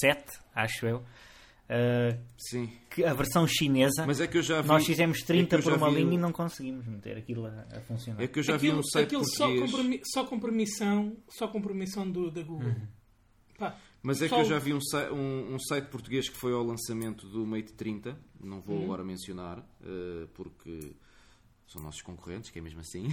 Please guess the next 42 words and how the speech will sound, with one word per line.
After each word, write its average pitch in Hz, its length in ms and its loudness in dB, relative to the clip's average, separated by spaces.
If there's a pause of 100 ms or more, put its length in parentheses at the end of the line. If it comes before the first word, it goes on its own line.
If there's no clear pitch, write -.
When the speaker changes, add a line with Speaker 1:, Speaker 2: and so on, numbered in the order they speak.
(160)
Speaker 2:
<laughs> 160 760 -12
mas 123 160 2
já 120 80 4
vi 117 140 0
um 127 80 0
site 117 300 -4
português, 101 680 -8 (400)
ehm, 120 760 0 (160)
que - 120 -14
foi 123 120 2
ao 123 80 2
lançamento 123 520 -2
e 147 60 -8
que 151 420 -4
durante 135 360 -4
o 131 40 -4
lançamento 123 600 -4
num 113 540 -4
equipamento 110 460 -6
que 110 60 -8
lá 110 80 -4
estava 104 260 -6
à - 20 -4
disposição 107 560 -10
conseguiram 139 600 -8
instalar 139 400 -6
os 143 140 -10
Google 143 260 -6
Play 147 180 -8
Services. 123 520 -12 (260)
Fizeram 110 300 -4
o - 20 0
download 113 320 0
do 110 80 -2
A 110 40 -4
P 110 140 -8
K 123 180 -8
e 135 40 -8
instalaram. 139 500 -6
Speaker 3:
<laughs> - 60 -20
Epá, 330 180 -2
porque 330 260 -6